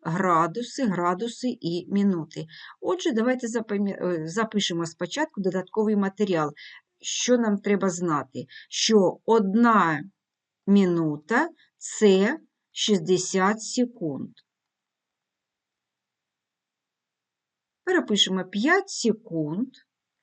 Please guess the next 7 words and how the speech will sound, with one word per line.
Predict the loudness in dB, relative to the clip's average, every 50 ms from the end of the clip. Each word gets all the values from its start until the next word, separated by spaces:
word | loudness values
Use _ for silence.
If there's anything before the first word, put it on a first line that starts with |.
| _ _ _ -8
буде | -2 0 2 2 4 4 2 2
мати | 2 0 0 0 0 0 -2 -4 -6 -8 -8
п'ять | -4 -2 0 2 4 4 2 2 -2 -6
секунд, | -10 -6 -6 -6 -6 -8 -8 -8 -6 -6 -4 -4 -4 -6 -6 -10 -18 _ -20 -20 -20 _ -2
переводимо | 0 2 4 4 4 6 4 4 4 4 2 2 0 -2
в | -4
секунди. | -6 -6 -4 -4 -4 -4 -4 -6 -4 -2 -2 -2 -2 -2 -2 0 -2 -2